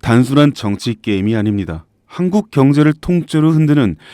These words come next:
거대한 구조 변화의 시작이며 이 흐름에 올라타느냐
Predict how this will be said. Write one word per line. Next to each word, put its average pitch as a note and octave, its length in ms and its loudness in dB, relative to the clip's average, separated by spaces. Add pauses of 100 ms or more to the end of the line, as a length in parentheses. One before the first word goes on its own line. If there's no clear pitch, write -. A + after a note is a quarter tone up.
(140)
거대한 B2+ 600 2
구조 A2+ 440 -2
변화의 G2 400 -2
시작이며 F#2+ 580 -6 (400)
이 C3+ 140 -2
흐름에 D#3+ 540 2
올라타느냐 A#2+ 880 -2